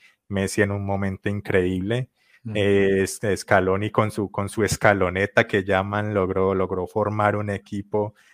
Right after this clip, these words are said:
Speaker 1: rodear a Messi de, de, de gladiadores que, que lo respalden en todo momento y que trabajen junto a él y no, y no solo tirarle la carga a Lío, sino que,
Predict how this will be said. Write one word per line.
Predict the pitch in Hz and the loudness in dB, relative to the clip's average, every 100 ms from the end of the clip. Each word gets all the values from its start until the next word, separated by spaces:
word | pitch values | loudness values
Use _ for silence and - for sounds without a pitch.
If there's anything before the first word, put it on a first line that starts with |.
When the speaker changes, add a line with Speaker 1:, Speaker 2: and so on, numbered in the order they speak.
| _ _ _ | _ _ _
Speaker 1:
rodear | 113 104 95 92 | -2 2 2 2
a | 98 | 0
Messi | 104 107 101 113 | 0 -4 -2 0
de, | 104 | 0
de, | 101 101 | 0 -2
de | 95 95 92 | -2 -4 -6
gladiadores | 90 101 98 92 90 90 104 107 - | -4 -2 0 0 -2 -2 -2 -2 -4
que, | 104 90 | -8 -6
que | 98 | -6
lo | 95 95 | -4 -4
respalden | 95 - - 95 101 104 | -6 -8 -4 -4 -4 -8
en | 95 92 | -8 -8
todo | 95 | -6
momento | 101 95 95 98 110 | -4 -6 -6 -6 -6
y | 107 | -4
que | 104 | -6
trabajen | - 95 90 92 95 104 110 _ _ _ _ | -6 -2 -2 -2 -4 -8 -12 _ _ _ _
junto | - 110 101 - 92 | -8 -6 -6 -6 -4
a | 90 | -2
él | 98 110 | -2 -2
y | 113 | -4
no, | 98 | -4
y | 107 | -8
no | 98 95 | -6 -6
solo | - 113 110 117 | -4 -2 -2 -2
tirarle | 101 92 98 | -2 -2 -2
la | 104 95 | -2 -2
carga | - 92 101 101 101 | -4 -4 -2 -2 -2
a | 92 | -4
Lío, | 95 107 110 | -2 0 0
sino | 107 98 90 | -2 -8 -10
que, | - 101 101 101 | -6 -4 -4 -6